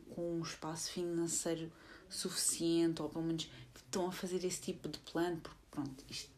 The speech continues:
são coisas um bocadinho caras. Não, aí não, aí ninguém se questiona. Se fosse outra coisa qualquer, uma coisa, entre aspas, fútil, aí, "Epá, mas tens dinheiro para isso?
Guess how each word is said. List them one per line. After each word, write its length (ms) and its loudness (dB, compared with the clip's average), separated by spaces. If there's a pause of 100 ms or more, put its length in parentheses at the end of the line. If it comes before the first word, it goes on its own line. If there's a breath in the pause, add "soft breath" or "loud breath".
são 180 -4
coisas 260 -2
um 80 -2
bocadinho 320 0
caras. 440 0 (340 loud breath)
Não, 240 2 (240 loud breath)
aí 240 6
não, 340 6
aí 140 4
ninguém 300 4
se 80 -2
questiona. 580 2 (1120 loud breath)
Se 140 0
fosse 140 2
outra 140 4
coisa 200 4
qualquer, 400 2
uma 140 4
coisa, 460 2
entre 300 2
aspas, 340 0
fútil, 720 0 (320 loud breath)
aí, 420 0
"Epá, 460 -4 (100)
mas 140 -6
tens 180 -2
dinheiro 260 -2
para 140 -2
isso? 480 0